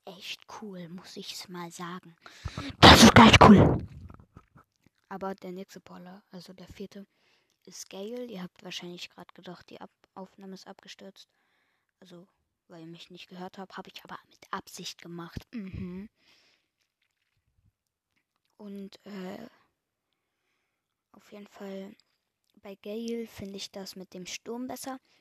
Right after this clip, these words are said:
weil so ein Sturm placed, so ein kleinen. Und f-, wenn die Gegner halt dagegen,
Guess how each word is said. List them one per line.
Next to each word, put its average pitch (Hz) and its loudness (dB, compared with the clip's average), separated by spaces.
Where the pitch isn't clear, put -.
weil 196 -12
so 196 -10
ein 180 -10
Sturm 247 -6
placed, 226 -12
so - -20
ein 208 -18
kleinen. 220 -16
Und 196 -18
f-, - -20
wenn 196 -16
die 190 -18
Gegner 208 -12
halt 190 -10
dagegen, 196 -14